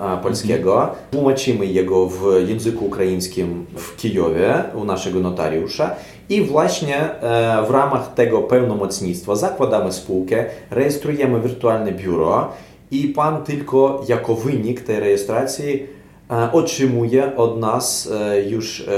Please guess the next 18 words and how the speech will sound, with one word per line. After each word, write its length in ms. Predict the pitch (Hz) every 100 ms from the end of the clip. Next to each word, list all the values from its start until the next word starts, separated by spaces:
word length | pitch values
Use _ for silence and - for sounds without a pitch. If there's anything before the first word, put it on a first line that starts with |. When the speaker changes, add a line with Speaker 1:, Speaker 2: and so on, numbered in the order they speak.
| 98 95 92
Speaker 1:
e, 40 |
świadectwo 800 | 92 - 113 107 107 - - 101
tego, 360 | 95 110 131 143
że 160 | 104 95
spółka 400 | - 117 - 98
jest 300 | 92 87 90
zarejestrowana 800 | 98 131 147 - 143 147 151
i 240 | 156 214 190
już 180 | 156 123
działa 340 | 110 104 101 85
na 120 | 76
rynku. 340 | 69 - - -
Speaker 2:
Mhm. 200 | 113 117 110
A 40 |
jak 160 | 117 123
jest 120 | 127
z 40 | -
księgowością 640 | - 120 117 113 113 151